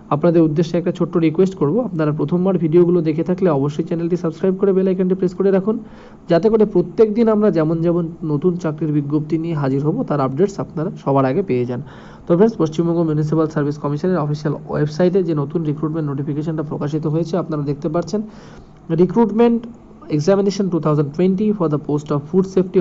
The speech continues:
officer।" কলকাতা মিউনিসিপ্যাল কর্পোরেশনে আপনার place of posting হবে। এক্ষেত্রে food safety officer পদে নতুন একটা নিয়োগের বিজ্ঞপ্তি বেরিয়েছে। আমরা এই ভিডিওর মাধ্যমে এটাকে download করে বিস্তারিতভাবে আলোচনা করব। আপনারা সকলে ভিডিওটি সম্পূর্ণভাবে দেখতে থাকুন।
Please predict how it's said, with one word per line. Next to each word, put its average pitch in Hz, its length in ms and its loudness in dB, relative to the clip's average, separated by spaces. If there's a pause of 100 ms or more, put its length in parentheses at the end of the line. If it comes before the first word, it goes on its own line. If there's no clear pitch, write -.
officer।" 139 300 -6 (580)
কলকাতা 202 420 4
মিউনিসিপ্যাল 170 460 2
কর্পোরেশনে 147 580 -2
আপনার 147 340 -4
place 147 220 -2
of 151 140 -2
posting 160 360 0
হবে। 185 200 4
এক্ষেত্রে 156 400 -2 (340)
food 202 200 6
safety 208 380 4
officer 165 520 2
পদে 156 300 2
নতুন 147 340 -2
একটা 151 220 -2
নিয়োগের 151 460 2
বিজ্ঞপ্তি 151 400 0
বেরিয়েছে। 175 480 4 (360)
আমরা 151 200 2
এই 156 80 4
ভিডিওর 170 280 4
মাধ্যমে 185 380 0 (400)
এটাকে 165 240 2
download 165 480 4
করে 202 220 4 (100)
বিস্তারিতভাবে 190 640 2
আলোচনা 151 400 0
করব। 185 260 2
আপনারা 151 320 0
সকলে 202 380 0
ভিডিওটি 147 340 2
সম্পূর্ণভাবে 180 640 0
দেখতে 135 240 -2
থাকুন। 131 280 -4